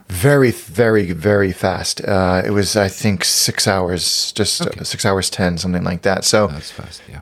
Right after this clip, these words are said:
Speaker 1: we made up a little bit of the delay. I think we were only about fifteen minutes late in the end.
Speaker 2: Were you, since, and then I'll let you continue your, uh, Montreal and Quebec, uh, experience, were you, um, acknowledged? Because you remember we had a dis-, debate in August, I think,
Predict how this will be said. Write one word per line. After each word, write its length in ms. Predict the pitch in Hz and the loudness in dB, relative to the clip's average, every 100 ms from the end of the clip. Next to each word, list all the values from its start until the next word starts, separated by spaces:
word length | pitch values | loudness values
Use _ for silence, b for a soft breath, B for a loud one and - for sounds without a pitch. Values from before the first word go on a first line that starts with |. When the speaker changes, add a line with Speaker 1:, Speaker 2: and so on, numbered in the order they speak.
| - | -2
Speaker 1:
we 120 | 127 | 2
made 220 | 123 123 | 4 4
up 160 | 120 113 | 4 4
a 60 | 110 | 4
little 240 | 110 107 | 4 4
bit 160 | 104 104 | 4 4
of 140 | 98 | 4
the 260 | 101 95 92 | 4 4 2
delay. 300 | 101 98 95 | 2 4 4
I 40 | |
think 140 | 95 95 | 2 0
we 80 | 95 | 0
were 60 | |
only 140 | 95 92 | 2 0
about 200 | 87 87 | -2 -4
fifteen 320 | 98 - 90 | -8 -6 -4
minutes 320 | 87 87 - | -4 -4 -4
late 180 | 98 101 | -4 -4
in 100 | 92 | -6
the 120 | 95 | -6
end. 320 | 90 92 90 - B B B B B B | -6 -8 -10 -16 B B B B B B
Speaker 2:
Were 220 | 113 196 | 2 2
you, 260 | 254 214 180 | 4 4 2
since, 400 | - 139 139 - - | 2 -2 -2 -4 -6
and 200 | 90 98 | -4 0
then 180 | 117 85 | 0 0
I'll 60 | |
let 180 | 87 98 | 0 -2
you 80 | - | -2
continue 340 | 92 101 95 | -2 0 0
your, 380 | 82 78 76 69 - | 0 0 0 -2 -2
uh, 160 | 67 67 | -2 0
Montreal 720 | 76 92 80 95 110 82 82 | 2 2 2 2 4 4 2
and 160 | 76 | 0
Quebec, 460 | 73 80 87 76 - | 0 0 0 0 -2
uh, 20 | |
experience, 500 | 73 73 - 101 80 - B B - | -2 -2 -2 0 0 -4 B B -2
were 240 | - 240 | 0 2
you, 320 | 277 214 160 | 0 0 4
um, 800 | 123 98 92 85 78 73 64 62 - - | 4 4 4 2 0 -2 -4 -6 -10 -8
acknowledged? 500 | - 117 113 55 - | -2 0 2 0 -4
Because 160 | 85 101 | -6 -4
you 80 | |
remember 220 | 117 180 147 | 0 0 2
we 140 | 104 | 2
had 100 | 120 | 2
a 80 | 98 | 0
dis-, 160 | 87 | -2
debate 640 | 87 - 87 80 101 98 87 | -6 -6 -4 0 0 2 0
in 260 | 82 80 - | 0 0 0
August, 480 | 90 120 82 73 - | 0 2 0 -2 -2
I 80 | 64 | -6
think, 420 | - 65 57 | -6 -6 -6